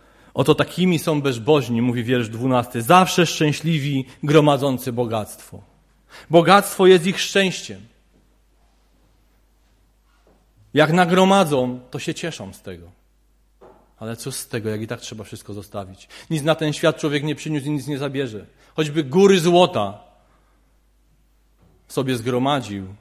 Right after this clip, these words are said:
to i tak musi to zostawić. Ewangelia mówi: "Cóż ci, człowiecze, z tego, choćbyś cały świat pozyskał, a na duszy swojej szkodę poniósł?" Nic ci to nie pomoże. Bogactwo jest ich szczęściem.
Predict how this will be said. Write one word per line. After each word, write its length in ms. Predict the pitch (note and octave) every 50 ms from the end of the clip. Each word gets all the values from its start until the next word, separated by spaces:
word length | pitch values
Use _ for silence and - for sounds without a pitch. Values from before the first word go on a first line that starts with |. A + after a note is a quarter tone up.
| _ _ _
to 100 | - -
i 80 | C#3+
tak 200 | - D#3+ D3 -
musi 240 | B2+ B2 A#2 - A#2
to 120 | - A2+ G2+
zostawić. 680 | A2+ G#2 - - G#2 G2+ F#2+ F2+ F2+ - _ _ _ _ _ _ _ _ _ _ _ _ _ _ _ _ _ _ _
Ewangelia 420 | C3 C3 D#3 D#3+ D#3 E3 E3 E3 E3
mówi: 220 | E3+ E3 F3 D#3+
"Cóż 260 | - - A#3+ A3+ A3+
ci, 180 | - - G#3 F#3
człowiecze, 540 | - - G3 F3 E3 F#3+ F#3 F3 - F3 D#3
z 100 | - -
tego, 420 | F3 E3+ D3+ C3 C3+ B2+ C3 C3+ - - - - _ _ _ _ _ _ _ _ _ _ _ _ _ _
choćbyś 340 | - - B2+ B2 C3+ B2+ -
cały 340 | - - D#3 D3+ D3+ D3 D3
świat 280 | - - D3 C3 - -
pozyskał, 460 | - B2 A2 A#2 A#2 - - A2+ A2+ A#2+
a 80 | B2
na 160 | B2+ B2+ B2+
duszy 380 | B2 B2 D#3 D3+ - - B2 A#2
swojej 540 | - - - B2 A2+ G#2+ G#2 G#2 G#2 A#2 - _ _ _ _ _ _
szkodę 400 | - - - - - C3 G#2+ F2+
poniósł?" 480 | - - F2+ F2 - F#2 A2 _ _ _ _ _ _ _ _ _ _ _ _ _ _ _ _ _ _ _ _ _ _ _ -
Nic 140 | F3 E3+
ci 120 | - - D3+
to 120 | - D3+
nie 100 | D3 C3+
pomoże. 460 | C#3 B2+ C3 C#3+ C#3 A2+ F#2 F#2 F2+ - _ _ _ _ _ _ _ _ _ _ _ _ _ _ _ _ _ _ _ _ _ _ _ _ _ _ _ _ _ _ _ _ _ _ _ _ _ _ _ _ _ _ _ _ _ _ _ _ _ _ _ _ -
Bogactwo 640 | A#2+ A#2+ B2+ B2 B2 D3 D#3+ D#3+ - - - D#3 D3+
jest 220 | D3 C#3+ C3 C3+
ich 120 | C#3+ - -
szczęściem. 720 | - - - C3 A#2 A2 G#2+ - - - G2+ F2+ F#2+